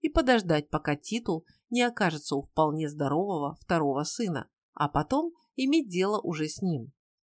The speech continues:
Вовсе не первый случай, когда женщины их круга продают себя за титул. Не надо быть немощным стариком, чтобы очарование миссис Ральстон вскружило голову. Что вполне подтверждает его растущее увлечение незваной гостьей.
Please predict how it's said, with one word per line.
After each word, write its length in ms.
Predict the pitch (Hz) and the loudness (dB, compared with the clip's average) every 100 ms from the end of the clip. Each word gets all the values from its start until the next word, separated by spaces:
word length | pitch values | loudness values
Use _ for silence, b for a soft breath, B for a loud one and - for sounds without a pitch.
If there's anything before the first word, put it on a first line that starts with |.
| _ _ | _ _
Вовсе 360 | 185 262 - 349 | -2 -2 0 -2
не 140 | 311 | 0
первый 280 | 302 294 294 | 2 2 0
случай, 380 | 302 269 - 123 | -2 -2 -2 -4
когда 320 | 156 151 151 | -4 -2 0
женщины 520 | 175 262 - 190 165 | 0 -2 -2 -2 -2
их 80 | 147 | -2
круга 380 | 214 247 226 - | -4 -2 -2 -2
продают 480 | 311 277 269 165 - | -2 2 2 0 -4
себя 260 | - 147 | -4 -2
за 140 | 143 170 | 0 -2
титул. 460 | 170 165 131 113 _ _ _ _ | -4 -10 -8 -10 _ _ _ _
Не 120 | 240 285 | -4 0
надо 240 | 302 226 | 2 2
быть 300 | 175 180 - _ | 0 -4 -10 _
немощным 540 | 208 196 160 160 180 170 | -2 0 0 -2 -4 -6
стариком, 520 | - 202 208 - 254 | -4 -4 -2 -4 -6
чтобы 280 | - 165 160 | -6 -2 0
очарование 640 | 156 175 175 175 160 151 | 0 -2 -2 -2 -4 -4
миссис 380 | 151 147 147 147 | -4 -4 -6 0
Ральстон 520 | 220 269 - 165 156 _ | 2 2 0 -6 -6 _
вскружило 640 | - - 240 208 165 147 160 | -10 0 2 2 2 4 4
голову. 580 | 170 147 127 127 151 - _ _ _ _ _ _ _ | 4 4 2 -6 -12 -20 _ _ _ _ _ _ _
Что 280 | - - 330 | -12 -2 -2
вполне 440 | - 269 214 214 | 4 4 4 2
подтверждает 840 | 277 247 - 185 175 151 175 208 196 | 0 -2 0 -2 -2 2 2 2 0
его 200 | 165 165 | 0 0
растущее 600 | 156 - 147 - 196 175 | 0 -2 -4 -2 -2 -2
увлечение 680 | 160 156 - 160 175 180 | -2 -4 -4 -2 -2 -2
незваной 540 | 151 147 143 135 135 139 | -4 -4 -2 -2 -2 -4
гостьей. 580 | 143 135 - 135 139 | -2 -4 -6 -10 -10